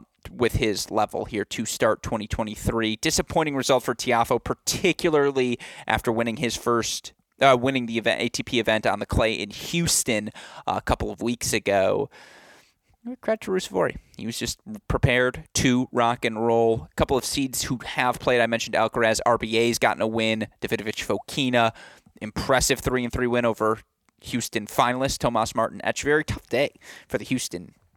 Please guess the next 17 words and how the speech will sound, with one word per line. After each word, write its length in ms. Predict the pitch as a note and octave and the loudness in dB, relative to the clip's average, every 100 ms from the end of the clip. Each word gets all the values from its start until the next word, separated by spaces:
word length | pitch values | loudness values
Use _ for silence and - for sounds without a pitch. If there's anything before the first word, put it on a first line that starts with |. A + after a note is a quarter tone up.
| _ _ _ | _ _ _
winners 420 | A2+ A2 G2+ - | -6 -4 -4 -8
and 120 | F#2+ - | -10 -4
finalists. 340 | G#2+ G#2+ - | -2 -2 -2
Tough 160 | B3+ B3+ | -2 2
day 140 | A#3 | 2
for 100 | G#3+ | 2
the 60 | - | 0
Houston 360 | A3 - A#2+ | 2 2 -2
crowd, 280 | G#2 A#2 G2+ | -2 0 0
I 80 | A#2+ | 0
suppose, 500 | - - C3 A#2 - - - - - | -2 2 2 2 -2 -14 -18 -20 -4
in 220 | D3+ C#3 | -2 0
Barcelona. 960 | C3 B2+ B2 B2+ A#2+ A#2+ B2 A#2 A#2 A2+ - - - - _ _ _ _ | 2 2 2 2 2 2 2 2 2 -2 -10 -20 -20 -20 _ _ _ _
What 220 | - F3+ D#3 | -4 4 6
else 200 | B2+ - | 6 4
was 140 | A#2+ | 0
significant? 720 | - A2+ A2 F#2 A2 G2+ F2 | 2 -2 -2 -4 -4 -6 -8